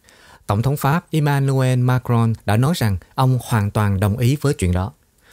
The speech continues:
Trong khi đó, thì Thủ tướng Hà Lan cho biết ông và các nhà lãnh đạo khác hy vọng cách tiếp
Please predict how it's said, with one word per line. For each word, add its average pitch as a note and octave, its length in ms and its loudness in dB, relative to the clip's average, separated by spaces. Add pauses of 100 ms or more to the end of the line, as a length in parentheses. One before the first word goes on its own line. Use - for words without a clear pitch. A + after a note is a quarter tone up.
(180)
Trong F#3+ 140 -2
khi F#3+ 100 -2
đó, F#3 200 -2
thì D#3 80 -4
Thủ B2 160 2
tướng F3+ 180 0
Hà C3+ 240 0
Lan B2+ 220 2
cho B2 120 -2
biết D#3+ 300 0
ông F3 240 0
và B2 120 -2
các G#3 160 -4
nhà C#3 140 2
lãnh A2+ 160 0
đạo G#2+ 160 0
khác F3+ 300 -2
hy C#3+ 180 2
vọng G2+ 260 -2
cách - 260 -4
tiếp A3+ 140 -2